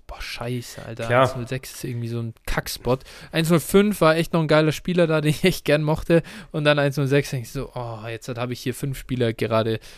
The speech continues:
Speaker 1: auf, auf dem gleichen Level.
Speaker 2: Mhm. Ja.
Speaker 1: Und deswegen trade ich für den nicht
Speaker 2: Äh,
Speaker 1: so gern.
Speaker 2: gut,
Speaker 1: Aber
Speaker 2: da-, dann, wenn du das hast, dann machst, dann nimmst du halt vielleicht den eins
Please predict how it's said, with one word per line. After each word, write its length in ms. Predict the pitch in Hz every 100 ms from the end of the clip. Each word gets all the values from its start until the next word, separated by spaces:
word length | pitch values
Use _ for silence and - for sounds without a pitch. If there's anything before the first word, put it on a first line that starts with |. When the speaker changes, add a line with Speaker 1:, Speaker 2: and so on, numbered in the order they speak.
| - -
Speaker 1:
auf, 160 | 110 139
auf 160 | 117 123
dem 160 | 117
gleichen 280 | 117 123 120
Level. 400 | 113 120 101 117
Speaker 2:
Mhm. 40 | 98 - - - 92
Ja. 200 | 92 95
Speaker 1:
Und 80 | 120
deswegen 380 | 131 131 123 120
trade 200 | 127 127
ich 60 |
für 120 | -
den 180 | 117 117
nicht 140 | - -
Speaker 2:
Äh, 40 |
Speaker 1:
so 140 | 117
gern. 240 | 110 107 104
Speaker 2:
gut, 320 | 120 127 -
Speaker 1:
Aber 200 | - 104
Speaker 2:
da-, 0 | -
dann, 240 | 104 107 107
wenn 120 | 107
du 100 | 104
das 180 | 95 -
hast, 300 | 101 110 95
dann 240 | 95 98
machst, 220 | 104 104 -
dann 240 | 98 98
nimmst 260 | 104 110 -
du 120 | 101
halt 240 | 101 98 -
vielleicht 320 | 98 98 -
den 80 | 90
eins 360 | 98 - -